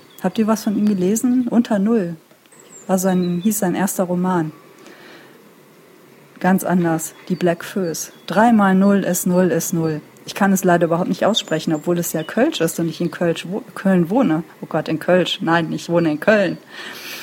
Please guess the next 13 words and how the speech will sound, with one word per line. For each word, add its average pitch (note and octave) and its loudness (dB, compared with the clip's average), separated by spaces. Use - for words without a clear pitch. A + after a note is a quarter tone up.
Ähm, F3 4
ich - -8
kann G#3+ 4
den F3 2
Text F3+ -2
leider E3 0
nicht E3 -4
aussprechen, E3+ -4
zumindest F3 -4
nicht - -4
mit - -6
null E3 0
Bier. D#3+ -2